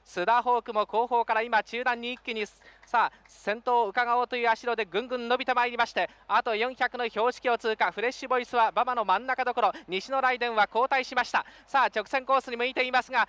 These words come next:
先頭は丸物ファースト、丸物ファースト先頭、リードが一馬身ぐらい、外から須田ホーク、外から須田ホーク、さあ鈴高ヒーローいっぱい、フレッシュボイス伸びてきた、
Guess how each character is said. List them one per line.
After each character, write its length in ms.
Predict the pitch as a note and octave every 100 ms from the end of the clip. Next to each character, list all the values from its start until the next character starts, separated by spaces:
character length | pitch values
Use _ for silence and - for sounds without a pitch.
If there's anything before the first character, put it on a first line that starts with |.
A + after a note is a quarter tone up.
| -
先 240 | - A#3 C4
頭 160 | C4+
は 140 | B3+ B3
丸 260 | F#3+ G3+ C4
物 160 | C#4
フ 80 | -
ァ 80 | C4+
ー 40 |
ス 80 | -
ト、 140 | A#3+ G3
丸 240 | G3+ B3
物 160 | C4+ -
フ 40 |
ァ 100 | C#4
ー 40 |
ス 40 | B3
ト 100 | B3+
先 180 | C4 C4+
頭、 140 | B3 - -
リ 100 | A#3+
ー 20 |
ド 80 | C#4
が 80 | C4
一 140 | A#3+
馬 100 | B3+ C4
身 80 | C#4+
ぐ 100 | C4+
ら 80 | A3+
い、 80 | -
外 280 | - C4 C4+
か 80 | C4+
ら 100 | C4
須 80 | C4+
田 160 | C#4
ホ 60 | C4+
ー 120 | C#4
ク、 160 | C4 G#3
外 300 | B3 C4+ C#4
か 60 | C#4+
ら 100 | C#4
須 100 | C#4
田 160 | C#4+ C#4
ホ 60 |
ー 100 | C#4
ク、 160 | C4+ A3 -
さ 180 | - C#4
あ 60 | G#3+
鈴 200 | A#3 C4+
高 220 | C#4+ C4+
ヒ 120 | C#4+
ー 20 |
ロ 100 | C#4
ー 60 | C4+
い 40 |
っ 20 | -
ぱ 120 | C#4
い、 60 | - -
フ 100 | -
レ 80 | B3
ッ 20 |
シ 160 | C#4 D4
ュ 20 |
ボ 80 | C#4+
イ 80 | C#4
ス 80 |
伸 80 | C#4
び 80 | C#4
て 120 | C#4
き 60 | -
た、 140 | C4